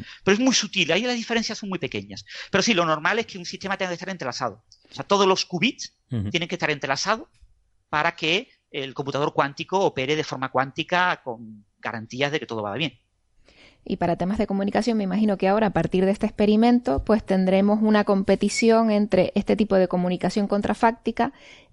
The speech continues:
Speaker 3: y, eh, la que conocíamos hasta ahora con los experimentos del entrelazamiento, ¿no? Entonces veremos ahí quién, quién va avanzando más y quién da mejores respuestas a,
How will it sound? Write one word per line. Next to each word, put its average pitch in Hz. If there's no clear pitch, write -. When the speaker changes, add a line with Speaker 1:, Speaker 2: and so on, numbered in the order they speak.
Speaker 3:
y, 247
eh, 185
la 170
que 165
conocíamos 175
hasta 185
ahora 180
con 175
los 185
experimentos 180
del 190
entrelazamiento, 165
¿no? 269
Entonces 175
veremos 196
ahí 208
quién, 208
quién 220
va 214
avanzando 196
más 196
y 202
quién 185
da 185
mejores 196
respuestas 202
a, 165